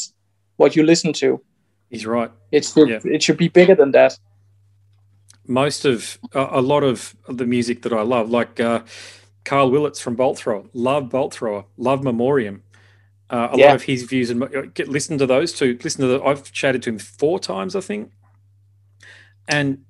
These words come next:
Speaker 1: Yeah.
Speaker 2: we would have, we have different opinions. But I just,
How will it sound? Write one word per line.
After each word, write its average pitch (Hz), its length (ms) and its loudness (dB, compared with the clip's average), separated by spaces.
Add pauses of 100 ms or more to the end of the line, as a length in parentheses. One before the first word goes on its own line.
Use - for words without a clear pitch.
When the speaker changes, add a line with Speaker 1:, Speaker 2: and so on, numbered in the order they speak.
(120)
Speaker 1:
Yeah. 185 240 4 (380)
Speaker 2:
we 170 180 4
would 165 140 0
have, 139 260 0 (100)
we 143 180 -2
have 131 180 -2
different 139 420 -8
opinions. 147 480 -4
But 143 140 -2
I 147 60 2
just, - 360 -10